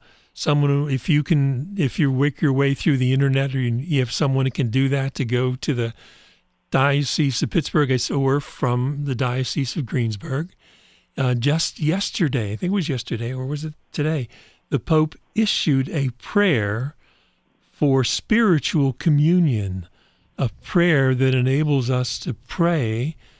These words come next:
We can't say it's exactly the same thing for our faith in terms of what we believe,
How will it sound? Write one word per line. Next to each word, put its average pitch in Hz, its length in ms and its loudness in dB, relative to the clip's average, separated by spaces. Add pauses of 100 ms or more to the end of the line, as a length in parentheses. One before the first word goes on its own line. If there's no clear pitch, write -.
(200)
We 160 80 0
can't 151 300 2
say 143 260 2
it's 127 160 -4
exactly 127 680 0
the 120 100 0
same 117 380 -2
thing 131 320 0
for 120 320 -4 (680)
our 143 160 4
faith 123 380 -2
in 131 80 0
terms 131 320 0
of 127 80 0
what 123 180 0
we 180 200 0
believe, 127 540 -2